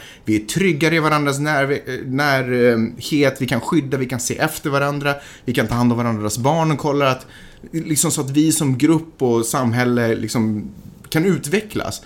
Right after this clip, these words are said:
Och nu har ju bara världen blivit, den stora världen har ju på något sätt blivit också mindre med internet och alltihopa, så att det är bara lite fler människor vi måste vara ödmjuka och snälla mot. Men bara på något sätt den tankegrejen verkar vara så svårt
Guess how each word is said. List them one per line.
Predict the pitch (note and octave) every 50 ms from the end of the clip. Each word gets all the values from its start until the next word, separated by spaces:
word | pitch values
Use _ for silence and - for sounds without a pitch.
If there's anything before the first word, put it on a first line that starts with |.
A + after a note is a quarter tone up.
| - - - - - - -
Och | - E3
nu | D#3+ E3 F3 F#3
har | F#3 F#3 F#3+
ju | F3+ E3+
bara | E3+ F3+ E3 D3
världen | C#3 C#3+ C#3 C#3 C#3 C#3+ C#3 C3+
blivit, | C#3 C#3+ C3 A#2+ A#2+ A2+ - - - - - - - - - - - - - - -
den | C#3+ D3+
stora | C#3+ - - F3 E3 E3+ E3
världen | D#3+ D3 C3 C3 C3 B2+
har | C3 C3
ju | B2+
på | B2+ C3+
något | C3 A#2+ A#2+
sätt | - A#2+ A2
blivit | A2+ B2 A#2 A2+
också | A#2+ A2 - -
mindre | B2 C3+ C#3+ D3 C#3+ C3 A#2+ B2
med | A#2+ A#2 A2
internet | A2 A2 G#2 G#2+ B2+ A2+ G#2+ G#2+ -
och | G#2+
alltihopa, | G#2+ G#2 A2+ G#2 G#2 G#2+ G#2+ G#2+ G#2+
så | - -
att | A2+
det | -
är | C3+
bara | B2+ C#3+ C#3
lite | C#3+ D3 - -
fler | C#3 - - C#3+ D3 C#3+ C#3 C3+
människor | C#3+ D3+ D3 C3+ B2 - - F#3+ E3+ C3
vi | A#2+ A2
måste | G#2+ G#2 G2+ - G#2
vara | G2+ G2+ -
ödmjuka | G#2 A2 G#2 G2 G2 G2 F#2+ - G#2
och | G2+
snälla | - - B2+ G#2 F#2+ F2+ F2+
mot. | F#2 F#2 E2+ - -
Men | B2 B2 A#2+
bara | A#2 C#3 D3
på | D3+ D3+ E3
något | E3+ D#3 D#3+
sätt | D3 C#3 C3+
den | D3+ C#3+ C3+ C3
tankegrejen | - D#3+ C#3+ C3 C3+ C3 A#2+ D3+ D3+ D#3+ D3+ C3
verkar | B2 A#2+ B2+
vara | A#2 G#2+
så | G#2 -
svårt | G#2+ - - - D3 D3 B2+ G2+ - -